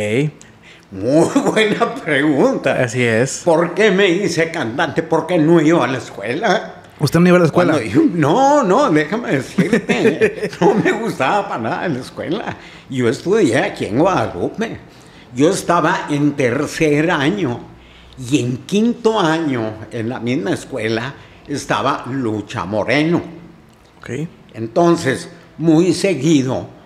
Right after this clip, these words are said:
Speaker 1: pues, nos buscaban las fiestecitas para los papás y quién canta, y yo era el primero.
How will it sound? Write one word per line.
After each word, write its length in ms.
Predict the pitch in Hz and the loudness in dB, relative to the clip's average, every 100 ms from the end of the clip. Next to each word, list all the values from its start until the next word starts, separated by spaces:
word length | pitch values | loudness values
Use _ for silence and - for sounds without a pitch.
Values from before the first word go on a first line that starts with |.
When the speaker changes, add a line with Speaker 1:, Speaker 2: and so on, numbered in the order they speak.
| - - | -12 -4
Speaker 1:
pues, 160 | 233 | -2
nos 180 | 226 202 | 0 0
buscaban 420 | 208 - 196 196 | -2 -2 -2 0
las 160 | 185 180 | 0 -2
fiestecitas 920 | 180 135 123 160 156 185 160 185 160 | -2 -2 -4 -6 -4 -6 -6 -6 -6
para 180 | - 143 | -4 -4
los 180 | 135 135 | -4 -4
papás 440 | 139 127 160 - 151 | -6 -4 -2 -2 -6
y 40 | |
quién 320 | - 175 151 147 | -6 -2 -2 -2
canta, 380 | 135 160 165 160 | -2 -2 -2 -4
y 100 | 156 | -4
yo 140 | 120 113 | -4 -4
era 140 | 107 | -4
el 80 | 120 | -6
primero. 580 | - 123 127 92 143 | -8 -8 -6 -6 -8